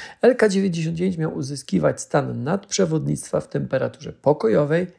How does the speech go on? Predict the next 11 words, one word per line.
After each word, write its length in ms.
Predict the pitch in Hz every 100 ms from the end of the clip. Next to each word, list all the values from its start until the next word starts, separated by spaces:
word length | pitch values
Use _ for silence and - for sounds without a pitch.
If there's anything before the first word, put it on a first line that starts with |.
| _ _ -
i 60 |
w 60 | 240
normalnym 440 | 277 135 113 135
ciśnieniu. 500 | 151 190 208 151 127 - - - -
Naukowcy 640 | 165 170 220 220 - 214 226
z 100 | -
Korei 400 | 160 165 170 160
oparli 440 | - 151 151 151
swoje 460 | 123 - 139 131 - 147
założenia 840 | 120 120 123 120 131 175 185 - -
o 340 | 147 131 -